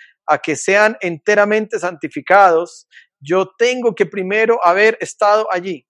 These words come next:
Si no, voy a estar simplemente hablando desde la teoría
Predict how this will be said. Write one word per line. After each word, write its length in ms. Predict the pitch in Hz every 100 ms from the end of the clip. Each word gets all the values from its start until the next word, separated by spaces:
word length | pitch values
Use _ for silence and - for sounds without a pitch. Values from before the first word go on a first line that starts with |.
| _
Si 200 | - 196
no, 340 | 226 247 262 - _ _ _ _ _
voy 220 | 156 202
a 80 | 226
estar 300 | 226 226 -
simplemente 880 | - 226 226 226 226 208 226 208 _ _ _ _
hablando 480 | - 160 190 220 226
desde 280 | 220 190 170
la 140 | 175 165
teoría 520 | 175 165 190 180